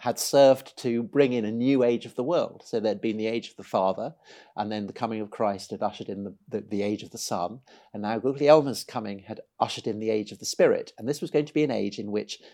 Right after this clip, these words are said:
the Pope and all the cardinals would be women. And it was an age, w-, just as the age of the Son had been a masculine age, this was going to be a feminine age. Um, and I thought, "That can't be <laughs> true."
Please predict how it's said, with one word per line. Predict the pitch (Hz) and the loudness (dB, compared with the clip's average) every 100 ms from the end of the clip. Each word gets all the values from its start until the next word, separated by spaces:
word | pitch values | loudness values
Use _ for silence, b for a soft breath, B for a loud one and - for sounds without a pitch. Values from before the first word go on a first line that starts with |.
| b | b
the | - | -16
Pope | - 120 113 110 | -4 -2 -2 -4
and | 117 | -2
all | 151 | -2
the | |
cardinals | 160 120 113 104 98 - | 0 0 0 -4 -10 -10
would | 104 | -10
be | 107 | -6
women. | 98 - - _ _ _ _ _ _ _ | -4 -6 -10 _ _ _ _ _ _ _
And | 98 98 95 | -10 -8 -8
it | - - | -10 -14
was | 90 - | -14 -14
an | 101 | -10
age, | 113 104 - | -8 -8 -8
w-, | - - - - _ _ _ _ _ | -12 -14 -20 -20 _ _ _ _ _
just | 120 - | -12 -10
as | 110 | -8
the | 127 | -4
age | 113 | -4
of | - | -6
the | - | -2
Son | - 147 131 120 b b | 4 6 6 -2 b b
had | - | -12
been | - 104 | -8 -6
a | |
masculine | 101 143 - 139 131 | -4 -4 -4 -6 -4
age, | 127 117 | -4 -6
this | - - | -10 -16
was | - | -12
going | 107 | -12
to | 101 | -10
be | 107 | -10
a | 104 | -4
feminine | - 107 98 85 | -2 -2 -4 -12
age. | 80 - _ B B B B B | -14 -20 _ B B B B B
Um, | 113 117 113 117 - b b b _ _ _ _ _ _ | 4 4 4 -2 -16 b b b _ _ _ _ _ _
and | - | -8
I | 185 | -6
thought, | - | -4
"That | - - - | -2 -2 -4
can't | - 190 202 - | 2 6 6 2
be | 165 | -6
<laughs> | |
true." | - - 220 147 | -4 6 8 8